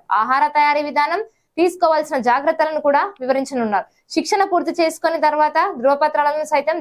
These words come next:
జారీ చే-, చేయనున్నారు. ఈ సర్టిఫికెట్ రిజిస్ట్రేషన్ తో వ్యాపారులకు గుర్తింపు రానుంది. ఆహార పదార్థాల నాణ్యతపై వినియోగదారుల్లో నమ్మకం కలుగుతుందని ప్రభుత్వం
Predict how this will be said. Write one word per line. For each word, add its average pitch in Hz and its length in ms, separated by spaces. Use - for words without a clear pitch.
జారీ 277 280
చే-, 254 200
చేయనున్నారు. 240 480
ఈ 339 120
సర్టిఫికెట్ 359 460
రిజిస్ట్రేషన్ 320 540
తో 302 60
వ్యాపారులకు 262 580
గుర్తింపు 277 360
రానుంది. 214 320
ఆహార 277 220
పదార్థాల 277 420
నాణ్యతపై 269 520
వినియోగదారుల్లో 320 760
నమ్మకం 269 400
కలుగుతుందని 277 560
ప్రభుత్వం 262 380